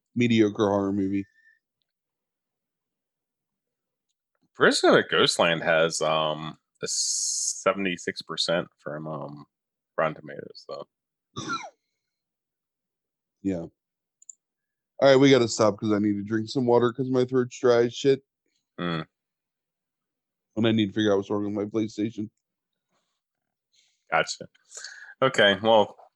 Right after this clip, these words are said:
Speaker 2: thank you for any of you that listen to these because the watch-alongs, most people don't listen to those. So, um,
Speaker 1: So it's so fulfilling that we do them.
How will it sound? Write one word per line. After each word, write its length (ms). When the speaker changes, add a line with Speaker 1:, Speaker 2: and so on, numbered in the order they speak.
Speaker 2:
thank 360
you 220
for 400
any 280
of 140
you 240
that 200
listen 320
to 60
these 300
because 960
the 100
watch-alongs, 1080
most 280
people 220
don't 200
listen 240
to 140
those. 200
So, 420
um, 520
Speaker 1:
So 280
it's 480
so 420
fulfilling 560
that 100
we 140
do 160
them. 240